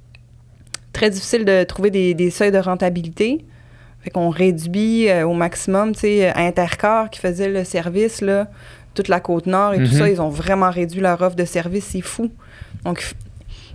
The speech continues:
Speaker 1: quand le, il faut que le gouvernement intervienne, il faut subventionner,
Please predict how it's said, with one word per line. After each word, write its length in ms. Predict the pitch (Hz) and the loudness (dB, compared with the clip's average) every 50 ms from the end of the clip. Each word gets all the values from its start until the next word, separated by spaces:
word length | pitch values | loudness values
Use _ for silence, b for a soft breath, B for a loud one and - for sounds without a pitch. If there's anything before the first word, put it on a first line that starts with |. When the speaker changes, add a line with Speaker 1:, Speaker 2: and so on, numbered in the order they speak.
| B - - | B -4 0
Speaker 1:
quand 240 | - 240 262 285 277 | 0 2 2 2 0
le, 220 | 240 208 190 - - - - - - - - - - | 2 0 0 0 -2 -8 -18 -20 -20 -20 -20 -12 -8
il 120 | 190 196 | -8 -8
faut 240 | - - - 294 330 | -6 -2 0 0 2
que 100 | 330 269 | 4 2
le 60 | 208 | 0
gouvernement 320 | 190 185 190 185 185 196 202 | 2 2 2 2 2 2 2
intervienne, 580 | 202 190 196 190 165 175 175 208 226 233 226 | 0 2 0 0 -2 0 -2 0 0 0 0
il 80 | 202 185 | -2 -4
faut 220 | - - 269 311 | -2 0 0 0
subventionner, 800 | 285 - 220 185 180 185 180 180 - - 185 180 185 208 226 226 | 0 0 -4 0 0 0 0 0 0 0 0 0 2 0 -2 -4